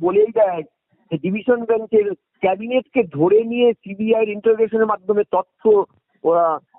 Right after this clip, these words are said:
চাওয়ার, তথ্য বের করার, ওরা রায়টাকে আমরা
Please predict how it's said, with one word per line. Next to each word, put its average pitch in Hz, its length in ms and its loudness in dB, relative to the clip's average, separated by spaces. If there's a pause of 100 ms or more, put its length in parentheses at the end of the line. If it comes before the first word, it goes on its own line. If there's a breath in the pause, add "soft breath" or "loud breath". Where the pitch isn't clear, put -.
(140)
চাওয়ার, 202 600 2 (280)
তথ্য 196 260 0
বের 196 300 0
করার, 214 400 0 (480)
ওরা 165 160 0
রায়টাকে 202 540 -2
আমরা 202 220 -2